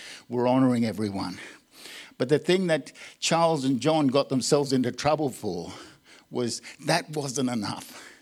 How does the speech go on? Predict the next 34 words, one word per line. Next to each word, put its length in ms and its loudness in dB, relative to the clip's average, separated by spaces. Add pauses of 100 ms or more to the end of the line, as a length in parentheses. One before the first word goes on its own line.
(340)
That 240 -8
wasn't 340 -4
enough. 400 -8 (480)
You 160 0
have 480 -2
to 160 -4
have 520 -4 (380)
a 80 -12
personal 480 -4
relationship 680 -6
with 180 -10
Christ, 460 -10 (480)
because 320 -4
then 260 2
the 120 2
Holy 240 2
Spirit 500 2
comes 320 2
within 380 2
you 180 4
and 100 0
motivates 640 2
you 120 -2
and 100 -2
helps 320 -4
you. 80 -10 (420)
And 100 2
you've 120 4
only 180 2
got 160 2
to 80 4
look 220 0
at 140 -4
the, 80 -4